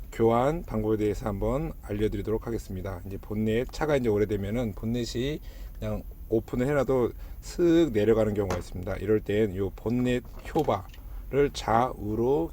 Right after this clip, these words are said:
교환을 해주면 되겠습니다. 이 A센터 정비소에 가시면 좀 가격이 좀 비쌉니다. 왜냐면 부품값에 공임까지 들어가야 되기 때문에. 근데 이제 인터넷, 인터넷으로 구매를 하셔서 이제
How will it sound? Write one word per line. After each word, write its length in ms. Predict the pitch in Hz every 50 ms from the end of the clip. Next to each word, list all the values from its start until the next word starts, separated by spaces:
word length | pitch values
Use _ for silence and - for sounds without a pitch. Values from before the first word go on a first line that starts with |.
| -
교환을 640 | - - 107 107 107 107 104 107 110 123 147 165 - - - - - - - -
해주면 460 | 165 151 - 139 123 110 107 117 131
되겠습니다. 640 | 131 - 101 98 92 - - 92 92 87 95 90 90 - - - - - - - -
이 320 | - 107 107 110 107 107 85
A센터 920 | 78 92 113 131 151 165 165 160 - - 135 127 120 - 113 107 92 90 - - - - - -
정비소에 600 | - - 104 101 107 104 - 107 107 117 120 120
가시면 560 | 113 - 95 - - 101 101 101 107 113 107
좀 80 | 101 -
가격이 420 | - - 104 101 110 107 101 104
좀 260 | 101 101 101 95 92 - -
비쌉니다. 480 | - - 139 131 117 104 95 98 95 87 95
왜냐면 300 | 104 107 110 113 117 110
부품값에 680 | - 117 - - 143 131 113 113 110 95 117 131 151
공임까지 640 | 147 - - 113 123 127 123 117 - 113 107 117
들어가야 340 | 113 - - 107 101 104 101
되기 160 | 95 95 95
때문에. 460 | 90 - - 95 95 92 95 95 92 - - - - - - - - -
근데 220 | 110 110 104 107
이제 100 | 104 110
인터넷, 460 | 120 147 147 - 147 139 131 127 110 - 110 110 - - -
인터넷으로 840 | 104 120 135 135 - - 147 143 127 117 104 - 120 135 160 180 170
구매를 420 | - - 110 110 110 104 107 110
하셔서 440 | 135 139 135 117 107 139 147 135 110 - - - - - - - -
이제 100 | - 110